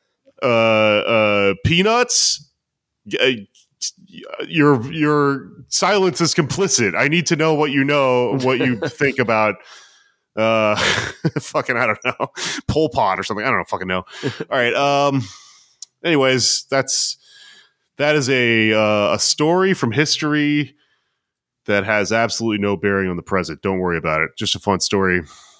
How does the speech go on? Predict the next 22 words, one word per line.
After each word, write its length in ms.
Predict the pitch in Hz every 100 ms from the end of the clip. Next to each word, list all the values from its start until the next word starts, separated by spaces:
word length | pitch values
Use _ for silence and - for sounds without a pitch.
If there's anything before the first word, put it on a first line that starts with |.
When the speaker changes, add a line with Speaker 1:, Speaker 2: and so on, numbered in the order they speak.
| _ _ _ _ - - _ -
Speaker 1:
That's 460 | 98 92 - - _ _
the 60 | -
Siege 360 | - 98 87
of 120 | 87
Beirut, 420 | - 87 85 85 78
everyone, 400 | 87 85 85 85
nineteen 320 | 82 87 90
eighty-two. 480 | 87 80 - 95 82 - - - - - - - _ _ -
But 60 |
the, 260 | 95 101 92
we're 140 | 117
back 260 | 104 131 139
from 140 | 123
the 40 | 107
eighties. 540 | 127 131 127 113 - -
You 120 | 110 104
can 300 | 98 87 80
shave 340 | - 120 117
your 80 | 101
sideburns 1040 | - 131 123 120 123 117 117 107 - - -
and, 560 | 95 95 95 92 90 90 -
um, 540 | 92 92 90 87 85